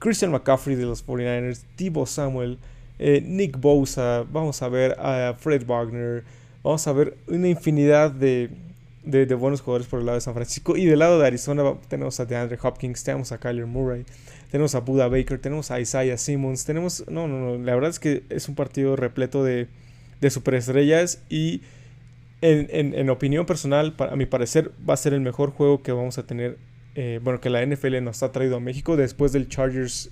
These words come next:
Chiefs, que también fue un partidazo. Pero creo que este es el juego que más puntos va a tener por la explosividad que tienen ambas ofensivas.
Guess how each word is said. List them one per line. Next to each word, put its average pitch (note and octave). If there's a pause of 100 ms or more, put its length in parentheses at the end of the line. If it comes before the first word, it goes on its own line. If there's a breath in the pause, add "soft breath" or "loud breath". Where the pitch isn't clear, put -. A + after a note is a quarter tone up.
(120)
Chiefs, E3
que C3+
también B2
fue C3+
un A#2+
partidazo. B2+ (640 loud breath)
Pero D#3+
creo D#3+
que E3
este D#3+
es D3
el B2+
juego C#3
que C3+
más D3
puntos F3+
va C#3
a C#3
tener C3+ (400 loud breath)
por B2
la A#2+
explosividad B2
que C3
tienen C3+
ambas C#3+
ofensivas. C3+